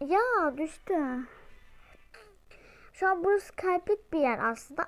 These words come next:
ama arkadaşlar şu boş, şu şeyler, şu gri, bakın şu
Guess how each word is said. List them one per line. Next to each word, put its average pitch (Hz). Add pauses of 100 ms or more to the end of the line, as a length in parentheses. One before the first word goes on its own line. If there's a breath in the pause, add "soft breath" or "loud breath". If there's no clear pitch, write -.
(120)
ama 587
arkadaşlar 285
şu 349
boş, 302 (480 loud breath)
şu - (480 loud breath)
şeyler, 349
şu 302
gri, 339 (280 loud breath)
bakın 302
şu 392